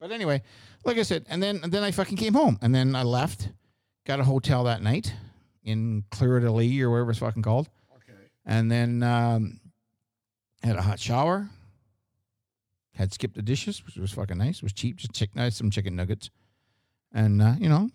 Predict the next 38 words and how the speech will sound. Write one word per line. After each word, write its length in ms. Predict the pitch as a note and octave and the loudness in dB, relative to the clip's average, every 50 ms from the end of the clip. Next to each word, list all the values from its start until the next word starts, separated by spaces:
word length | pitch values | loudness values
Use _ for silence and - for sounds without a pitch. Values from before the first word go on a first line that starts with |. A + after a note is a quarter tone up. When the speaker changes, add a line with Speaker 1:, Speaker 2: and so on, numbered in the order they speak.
| _ | _
Speaker 1:
FaceTime 400 | - A#2+ A#2 - - C3+ A#2+ A2+ | 2 2 2 2 2 2 4 6
Marinella 300 | A2 A2 G#2+ G#2 A2 B2+ D3 | 6 6 8 8 8 6 6
a 20 | |
little 160 | D3+ D3 C#3+ | 4 4 2
bit 220 | C#3 D3 D3+ D3 - | 4 2 0 0 2
'cause 160 | - A#2 A2 | 4 6 6
we 80 | A2 A2 | 6 6
couldn't 240 | - C3 B2 B2 | 6 4 4 6
really, 160 | A#2 A#2 A#2 A#2 | 6 6 6 6
even 280 | A#2 G#2+ C3 E3+ F#3 F3 | 4 4 4 6 6 6
the 60 | C#3+ | 4
service 340 | - - C#3 C3+ C3 A#2 - | 4 4 2 4 4 4 4
wasn't 200 | A2+ A2 A#2 G2 | 4 2 4 4
the 80 | G#2 | 6
best 200 | G2 G#2 G2+ G2 | 6 8 6 6
for 80 | - G#2 | 6 4
Marinella. 440 | G2+ G2+ G#2 G#2 G#2 G2+ G2+ G2+ G#2+ - _ _ - _ _ _ _ _ _ _ _ _ _ _ _ | 4 4 4 4 4 4 4 2 2 -2 _ _ -20 _ _ _ _ _ _ _ _ _ _ _ _
So 320 | - - C#3+ C3+ C#3+ F3 | -4 -2 0 0 0 -2
we 60 | A3 C3+ | -2 0
were, 60 | C3 B2+ | -2 -2
f-, 120 | B2 - - _ _ - - | -2 -6 -12 _ _ -18 -8
no, 240 | - A#2 G#2 G2 G2 G#2 - - _ _ _ | -2 0 2 2 2 0 -2 -6 _ _ _
we 80 | C3+ B2 | 2 4
FaceTime 420 | - D3 C3+ C3 - - C3 B2 | 4 4 2 2 2 2 2 4
Marinella 420 | C3 B2+ B2 B2 B2+ B2 B2 B2 | 4 4 4 6 6 6 4 4
for 120 | A#2+ B2+ A#2+ | 4 4 4
a 20 | A2+ | 4
bit, 200 | A#2+ B2 A2 - _ _ _ - - - _ _ _ _ _ _ _ | 2 0 0 -4 _ _ _ -20 -20 -20 _ _ _ _ _ _ _
and 220 | - A2 A#2 A2+ | 0 0 2 2
then, 300 | A#2+ A#2+ A#2 A2+ A2+ A#2 | 2 2 2 0 2 2
uh, 280 | A#2 A#2 A2+ A2+ G#2+ G2 G#2 _ _ _ _ _ _ _ _ _ _ _ _ _ _ _ _ _ | 2 2 2 2 0 -2 -4 _ _ _ _ _ _ _ _ _ _ _ _ _ _ _ _ _
then 140 | F3 F3+ G3 | -2 -2 -2
I 60 | F#3+ | 0
got 180 | F3 F#3+ F#3+ | 0 0 0
up 100 | G3+ G3 | 0 0
the 100 | - F#3+ | -2 -4
next 220 | F#3 F#3 F#3 - - | -2 -2 -2 -2 -2
morning, 500 | G3 F#3+ G3 G#3+ A3+ A#3 B3 C4 A#3 | -2 0 0 0 0 0 -2 -4 -6